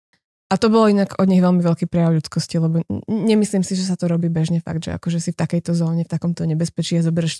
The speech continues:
cudzinca a cudzieho človeka do auta. A oni ma vtedy, eh, zobrali až, eh, až do Lvova. Oni mali jeden tím, ktorý práve ako keby išiel do Kyjeva. To bolo presne to, že jeden tím išiel do Kyjeva pokrývať to, že ako tam vlastne sa nasadí tá babková vláda.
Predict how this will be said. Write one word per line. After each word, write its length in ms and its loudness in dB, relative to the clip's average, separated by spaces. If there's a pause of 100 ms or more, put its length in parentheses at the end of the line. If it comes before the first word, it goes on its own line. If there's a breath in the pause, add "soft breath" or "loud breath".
(200)
cudzinca 460 2
a 100 2
cudzieho 300 2
človeka 380 -4
do 100 -2
auta. 380 -6 (1120)
A 180 0
oni 180 4
ma 140 4
vtedy, 720 2
eh, 100 -4 (320)
zobrali 640 0
až, 640 -4
eh, 240 -4
až 180 -2
do 140 0
Lvova. 480 -2 (180)
Oni 160 0
mali 240 2
jeden 220 0
tím, 180 0
ktorý 320 -4
práve 320 0
ako 160 -2
keby 240 0
išiel 240 -2
do 80 0
Kyjeva. 400 -2
To 80 -4
bolo 240 -2
presne 320 -2
to, 160 -2
že 320 -2 (240 soft breath)
jeden 240 2
tím 220 2
išiel 260 0
do 80 0
Kyjeva 400 0
pokrývať 500 0
to, 140 -2
že 160 0
ako 240 -2
tam 160 -2
vlastne 240 -2
sa 140 -4
nasadí 420 -2
tá 80 -6
babková 500 -4
vláda. 460 -4